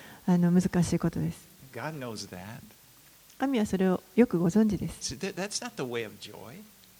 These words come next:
Speaker 1: それは決してその喜びの手段ではありません。
Speaker 2: But Jesus says, "Follow me, I'll show you."
Speaker 1: イエスは言われます。「私に従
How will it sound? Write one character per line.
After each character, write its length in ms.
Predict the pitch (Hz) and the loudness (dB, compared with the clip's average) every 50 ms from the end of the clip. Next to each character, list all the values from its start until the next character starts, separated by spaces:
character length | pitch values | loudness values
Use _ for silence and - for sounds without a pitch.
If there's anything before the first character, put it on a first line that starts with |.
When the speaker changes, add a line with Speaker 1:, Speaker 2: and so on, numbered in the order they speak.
| - - - - - | -20 -20 -20 -4 2
Speaker 1:
そ 80 | 269 | 4
れ 140 | 269 320 349 | 6 6 6
は 320 | 359 381 381 320 220 - - | 6 6 6 6 4 2 2
決 140 | - 262 269 | 2 2 2
し 80 | 254 - | 2 4
て 220 | - 330 339 339 | 4 4 4 6
そ 100 | - 330 | 6 4
の 100 | 302 311 | 6 8
喜 120 | 277 240 226 226 262 269 - 330 311 | 8 8 8 8 8 8 8 6 8
び 120 | 330 330 | 6 6
の 320 | 320 330 359 359 294 214 - - - - | 6 6 6 6 6 4 2 -2 -8 0
手 160 | - - 320 | 6 6 8
段 200 | - 339 339 277 | 8 8 8 8
で 100 | 208 180 | 6 4
は 80 | 160 156 | 4 4
あ 80 | 156 | 2
り 80 | 165 180 | 4 4
ま 160 | 185 196 202 | 4 4 2
せ 140 | - - 202 | 2 2 0
ん。 20 | |
Speaker 2:
But 40 | 180 | 0
Jesus 380 | 160 151 147 147 143 - - 139 | 0 -2 -4 -4 -4 -4 -4 -4
says, 160 | - - - | -6 -10 -10
"Follow 240 | 147 165 196 202 202 | -10 -8 -8 -6 -6
me, 280 | 190 190 190 170 123 | -6 -6 -6 -4 -4
I'll 100 | 98 135 | -4 -4
show 300 | 202 208 - - 135 107 | -2 -4 -4 -4 -4 -6
you." 160 | 101 - - - - - - - - - - - - - - - | -8 -10 -14 -18 -20 -20 -20 -20 -20 -18 -20 -20 -20 -20 -6 2
Speaker 1:
イ 80 | - 262 | 6 6
エ 60 | 262 254 | 6 8
ス 100 | - 240 | 8 8
は 60 | 226 | 8
言 100 | 202 202 | 10 8
わ 100 | 202 196 | 8 8
れ 100 | 202 196 | 8 8
ま 100 | 190 196 | 6 6
す。 100 | - 190 | 8 8
「私 320 | 202 208 - 254 254 - 302 | 8 8 10 8 8 8 8
に 140 | 320 311 | 6 6
従 140 | 302 - 302 | 8 8 6